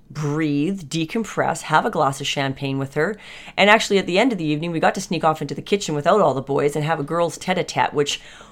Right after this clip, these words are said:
was spectacular 'cause we both had some things we just needed some support on, just between the two of us. And it put things back in perspective and said, "Okay, you know what? I'm good. I can carry on here. I've got the support I need," got a few words of wisdom,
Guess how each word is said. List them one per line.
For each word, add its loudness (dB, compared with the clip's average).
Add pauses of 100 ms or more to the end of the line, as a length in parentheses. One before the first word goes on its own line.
was 10
spectacular 2
'cause -4
we 2
both 8
had 2
some -4
things -4
we -4
just 2
needed 0
some -4
support 0
on, 0 (440)
just 2
between 0
the 2
two -2
of 0
us. 0 (380)
And 2
it 2
put -2
things -2
back 2
in -2
perspective -4
and -4
said, 0
"Okay, 0
you 0
know 0
what? 0 (200)
I'm 0
good. 2
I 0
can -6
carry 0
on 2
here. -6
I've -10
got 4
the -8
support -2
I 0
need," 0 (380)
got 2
a 2
few -4
words -2
of -6
wisdom, 0